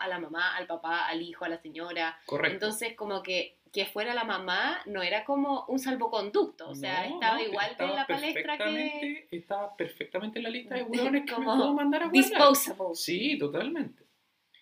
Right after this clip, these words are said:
Speaker 2: Entonces, ¿qué decide hacer Nerón, que está empeñado en levantarle la señora a su amigo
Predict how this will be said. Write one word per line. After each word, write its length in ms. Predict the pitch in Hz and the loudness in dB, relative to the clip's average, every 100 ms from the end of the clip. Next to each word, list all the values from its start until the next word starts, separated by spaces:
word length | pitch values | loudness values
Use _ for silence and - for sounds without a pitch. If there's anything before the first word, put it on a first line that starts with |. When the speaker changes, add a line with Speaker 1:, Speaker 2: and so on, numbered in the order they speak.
| _ _ - | _ _ -6
Speaker 2:
Entonces, 800 | 233 339 - 139 110 - 214 262 _ _ _ _ _ _ | -4 -4 -4 -6 -6 -8 -8 -10 _ _ _ _ _ _
¿qué 140 | - 269 | -4 -2
decide 340 | 285 - 262 | -4 -4 -6
hacer 260 | 220 202 202 | -4 -4 -2
Nerón, 420 | 185 165 202 247 | -2 -2 -4 -6
que 140 | 147 139 | -4 -4
está 440 | - - 135 131 - | -6 -8 -6 -6 -10
empeñado 640 | 123 - 120 123 147 170 | -12 -10 -8 -4 -4 -4
en 80 | 165 | -2
levantarle 480 | 156 143 - 147 147 | -4 -4 -4 -4 -4
la 100 | 143 | -6
señora 300 | 143 139 143 | -8 -8 -8
a 40 | |
su 100 | 165 | -8
amigo 460 | 185 175 165 269 | -8 -8 -8 -12